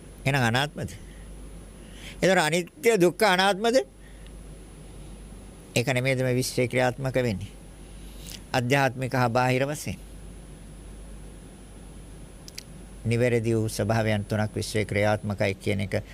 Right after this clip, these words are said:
තථාගතයන් වහන්සේ පෙන්වලා දුන්නා. ඒ තමයි අනිත්‍ය, දුක්ඛ, අනාත්ම. පැහැදිලිද? පුළුවන් අවබෝධ කරගන්න. පුළුවන් අවබෝධ කරගන්න. හැබැයි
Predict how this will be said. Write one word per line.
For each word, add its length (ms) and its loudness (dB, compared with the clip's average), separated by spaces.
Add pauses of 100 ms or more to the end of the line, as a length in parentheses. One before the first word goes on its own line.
(160)
තථාගතයන් 580 2
වහන්සේ 280 0
පෙන්වලා 440 2
දුන්නා. 280 2 (280)
ඒ 140 0
තමයි 260 2
අනිත්‍ය, 440 0 (480)
දුක්ඛ, 540 2 (440)
අනාත්ම. 380 0 (1500)
පැහැදිලිද? 480 0 (840)
පුළුවන් 340 4
අවබෝධ 280 2
කරගන්න. 220 -8 (1200)
පුළුවන් 340 4
අවබෝධ 320 -2
කරගන්න. 280 -8 (380)
හැබැයි 340 2